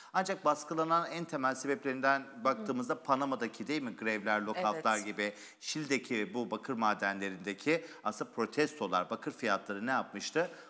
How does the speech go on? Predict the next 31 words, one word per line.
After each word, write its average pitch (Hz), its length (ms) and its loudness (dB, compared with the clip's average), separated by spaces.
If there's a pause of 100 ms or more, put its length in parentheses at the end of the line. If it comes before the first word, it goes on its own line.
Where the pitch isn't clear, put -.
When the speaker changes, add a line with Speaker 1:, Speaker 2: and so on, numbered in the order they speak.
(140)
Speaker 1:
Baskılamıştı. 113 600 4
Ancak 123 220 2
son 170 240 0
dönemde 107 340 2
o 123 120 -2
tarafta 113 360 2
hem 139 200 0
iş 131 80 0
sendikaları 95 680 0
anlamında 92 420 2
hem 120 120 2
de 107 120 -4
bakırın 120 400 -2 (240)
çıkarılması 110 600 -2
anlamında 107 520 -2
or-, 135 500 -6
sorunların 120 360 0
ortadan 120 420 2
kalktığını 117 420 0
görüyoruz. 123 520 0 (240)
Şimdi 160 180 -4
bakır 160 220 2
fiyatlarının 165 520 6
özellikle 151 400 6
vadeli 120 340 6
tarafını 143 360 -2
kontrol 120 340 2
ettiğimiz 147 420 0
zaman 107 280 4
aslında 113 580 4 (260)
hem 139 180 8